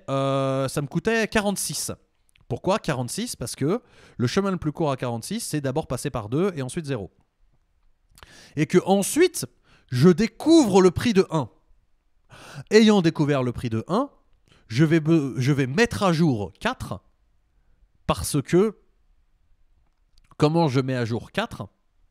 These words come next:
Je mets à jour quatre parce que j'ai un nouveau chemin qui est plus adapté. Et en fait, on va avoir une procédure qu'on appelle la procédure de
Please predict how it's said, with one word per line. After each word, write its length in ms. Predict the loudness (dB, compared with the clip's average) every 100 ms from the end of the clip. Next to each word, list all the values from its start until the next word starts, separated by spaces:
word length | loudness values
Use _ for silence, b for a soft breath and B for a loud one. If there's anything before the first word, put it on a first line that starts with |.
| _ _ _ _ _ _ _ _ _ _ _ _ _ b b b b -2
Je 180 | 2 4
mets 160 | 4
à 100 | 2
jour 200 | 0 -2
quatre 300 | -4 -4 -6
parce 220 | -10 -8
que 260 | -2 0 0 b b
j'ai 160 | -4 -2
un 100 | 0
nouveau 260 | 0 0
chemin 320 | 0 0 -2 -4
qui 100 | -6
est 40 |
plus 180 | -4 -4
adapté. 300 | -6 -10 -20 _ _ _ _ _ _ _ _ _ _ _ _ _ _ b b b b b -8
Et 140 | -6
en 120 | -6
fait, 320 | -6 -6 -6 -8
on 100 | -6
va 140 | -4 -2
avoir 240 | -2 -4
une 100 | -6
procédure 520 | -6 -6 -6 -6 -8
qu'on 140 | -8 -8
appelle 240 | -6 -8
la 100 | -8
procédure 500 | -8 -10 -8 -8 -6
de 220 | -4 -4